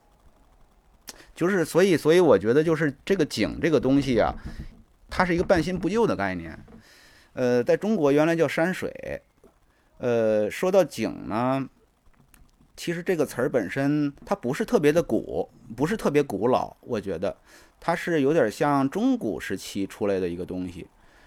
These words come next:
呃，风景，因为风景这个事儿，它更视觉。你要说山水，它不是视觉的，山水它是一个更多的是概念性的东西，更多的是一个宇宙观、一个世界观的东西，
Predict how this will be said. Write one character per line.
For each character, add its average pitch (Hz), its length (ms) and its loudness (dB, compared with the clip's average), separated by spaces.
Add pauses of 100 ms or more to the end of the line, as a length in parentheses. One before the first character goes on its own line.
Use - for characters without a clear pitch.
(240)
呃， 113 720 -2 (460)
风 277 220 2
景， 80 220 -2
因 139 140 0
为 214 80 0
风 285 300 2
景 - 220 -4
这 107 100 -4
个 98 100 -2
事 - 140 -4
儿， 95 220 0 (640)
它 - 160 -6
更 185 200 -4
视 156 300 -4
觉。 78 220 -12 (640)
你 123 80 -4
要 135 60 4
说 214 180 0
山 233 240 2
水， 80 240 -4
它 123 120 -8
不 123 240 -4
是 160 140 -4
视 143 260 -2
觉 65 200 -6
的， - 200 -10
山 190 200 -2
水 101 160 -4
它 107 180 -6
是 139 160 -4
一 120 80 -2
个 135 120 -2
更 139 180 0
多 123 140 0
的 143 80 -4
是 147 100 -6
概 190 180 -2
念 208 160 -4
性 90 140 -10
的 - 60 -14
东 - 180 -12
西， - 140 -20 (520)
更 165 160 2
多 143 120 6
的 170 60 2
是 165 160 0
一 131 80 2
个 151 80 2
宇 92 140 0
宙 123 180 0
观、 135 280 0
一 123 100 0
个 117 80 -4
世 131 160 -6
界 120 100 -4
观 120 180 -2
的 190 100 -4
东 73 160 -8
西， - 220 -20